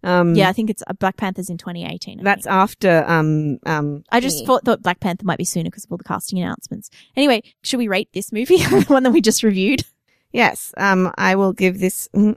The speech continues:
Speaker 1: I, <laughs> do you wanna give it a rating first?
Speaker 2: Yeah, hang on. I'm trying to think about what I, I, I'm gonna go with my instinct and give it four out of five. Just, I liked it enough that, and I thought it was fun enough that that's why I'm giving it.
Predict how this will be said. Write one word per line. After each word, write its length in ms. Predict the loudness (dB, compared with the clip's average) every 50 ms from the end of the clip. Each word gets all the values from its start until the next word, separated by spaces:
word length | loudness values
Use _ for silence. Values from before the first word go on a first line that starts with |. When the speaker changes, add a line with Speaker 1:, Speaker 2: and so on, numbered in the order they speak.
| _ _ -4
Speaker 1:
I, 260 | -2 0 0 0 -2 -4 _ -4
<laughs> 220 | -4 -4 -4 _ -6
do 300 | -6 -6 -6 -8 -10 -14 -16 -18 -20 _ _ _ _ _ _ _ _ _ _ _ _ _ -2
you 80 | 0
wanna 140 | 2 2 2
give 120 | 0 -2 -2
it 40 | 0
a 40 | 2
rating 220 | 2 2 0 0
first? 320 | 0 0 -2 -2 -2 -4 -2
Speaker 2:
Yeah, 160 | -2 0 2
hang 220 | 2 2 2 2 0
on. 160 | 0 0 0
I'm 160 | 0 0 0
trying 180 | 0 0 -2 -2
to 60 | -2
think 160 | -4 -6 -4
about 180 | -2 0 0 0
what 100 | 0 -2
I, 40 | -4 -6 -14 -20 -20 -14 -6 0
I, 280 | 2 2 4 2 2 -2 _ _ 0
I'm 80 | 0 0
gonna 140 | 0 0 -4 -8 _ _ _ _ _ 0
go 180 | 2 4 4 4
with 140 | 2 2
my 120 | 0 -4 -4 -2
instinct 340 | -2 -2 -2 -2 -4 -4 -4
and 80 | -4
give 120 | -4 -4 -4
it 120 | -4 -6 _ _ _
four 220 | -2 0 0 0
out 100 | 0 -2
of 60 | -6 -8
five. 460 | -6 -6 -6 -4 -6 -8 -12 -18 -20 _ _ _ -10
Just, 140 | -8 -8 -8 _ _ _ _ -2
I 100 | 0 2
liked 280 | 2 2 2 0 -2
it 80 | -6 -6
enough 320 | -6 -6 -8 -8 -10 -8 -6
that, 160 | -6 -6 -6 _ _ _ -4
and 120 | -4 -2
I 40 | -2
thought 160 | 0 -2 -2
it 60 | 0 -2
was 140 | -4 -6
fun 220 | -4 -4 -2 -2 -2
enough 320 | -2 -2 -4 -4 -6 -6 -8
that 120 | -8 -8 -8 _ -12
that's 220 | -12 -12 -10 -8
why 60 | -8
I'm 100 | -6 -6
giving 220 | -8 -8 -8 -8 -8
it. 120 | -8 -10